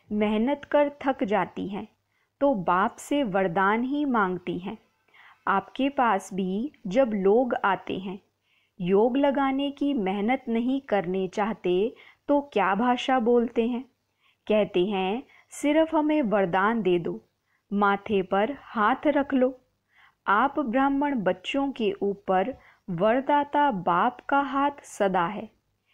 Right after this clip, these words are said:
श्रेष्ठ मत ही हाथ है। स्थूल हाथ तो चौबीस घंटे नहीं रखेंगे ना।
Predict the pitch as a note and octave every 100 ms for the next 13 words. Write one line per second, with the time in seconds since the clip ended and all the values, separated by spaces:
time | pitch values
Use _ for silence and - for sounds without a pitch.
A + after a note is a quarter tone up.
0 | _ _ - - A3+ C4 D4+ - D4 G#3+
1 | G3+ - - G3+ A#3+ - - G#3 A#3 B3
2 | - F#3 - _ _ _ _ _ - _
3 | - - B3 C#4 D4+ C#4 B3+ B3 C#4 D4
4 | C#4+ G#3+ F#3+ G3+ C4 - C#4 C4 C#4 C#4+
5 | G3+ G3 A3 C4+ G#3 - G3 F3+ F3+ F3+
6 | A#3+